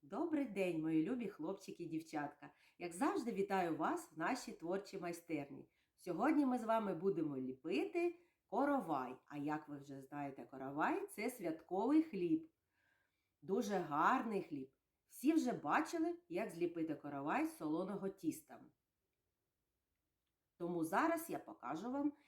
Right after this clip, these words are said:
який коровай можна зробити з пластиліну. Подивіться на вже готовий коровай. Він має ось таку форму, прикрашений кіскою, листячком і зверху квіткою.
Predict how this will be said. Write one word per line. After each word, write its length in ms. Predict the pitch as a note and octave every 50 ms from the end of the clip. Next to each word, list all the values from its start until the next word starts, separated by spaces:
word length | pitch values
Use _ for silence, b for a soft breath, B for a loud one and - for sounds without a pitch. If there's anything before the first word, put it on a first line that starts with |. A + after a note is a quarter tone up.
| b
який 340 | - G3+ G#3 - A#3 G3 D#3+
коровай 480 | E3 D3 C#3 C#3+ C#3 D3+ F3 A#3+ D#4 D#4+
можна 540 | C#4+ E3+ D#3+ E3 G3 A#3+ B3 B3+ B3 A#3
зробити 520 | F#3 D#3 D3+ D3+ C#3+ C3+ E3 G3 G3+ G#3+ A3+
з 60 | -
пластиліну. 680 | - D3+ D#3+ D#3+ - _ F3 D#3 B2+ B2 - B2+ B2+ C3+ - _ _ _ _ _ _ _ _ _ _ _ _ _ _ _ _ _ _ _ _ _ _ _ _ _ _ _
Подивіться 680 | - F3 C#3+ C#3 F3 D#3 D#3+ B3 F4+ G4 - - - A3+
на 120 | F#3+ D#3
вже 220 | D3 C#3+ B2+ C#3 C#3+
готовий 560 | C#3+ C#3 C#3+ C#3 - - D#3+ A#3 D4+ F4 E4
коровай. 600 | - - B3 C#4+ C#4 B3 F3 D3 C#3+ C#3+ C#3+ C#3 b b b b -
Він 220 | C3 E3 E3 E3
має 320 | D#3+ D#3+ D#3+ D3+ D3+ C#3+ -
ось 180 | - E3+ D3+ -
таку 300 | - C#3+ C3 - - C3
форму, 540 | A#2+ - - C#3 D3 G3 B3+ C4+ A3 C3+ b b b b b
прикрашений 720 | - C#3 C#3 C#3 - D3+ D3+ D3 C#3+ - - C#3 C3+ C3
кіскою, 640 | C3 - - F3 G#3+ A#3+ - - - - C3+ C3 B2 -
листячком 760 | - C#3 C3+ E3 - - - - - - - - - C#3 - -
і 100 | - C#3+
зверху 480 | C3 C3+ C#3+ D#3+ G3 C#4 - - - - -
квіткою. 640 | - G#3 G3 G3 F#3+ - - - F#3 F3+ F3+ F#3+ F#3+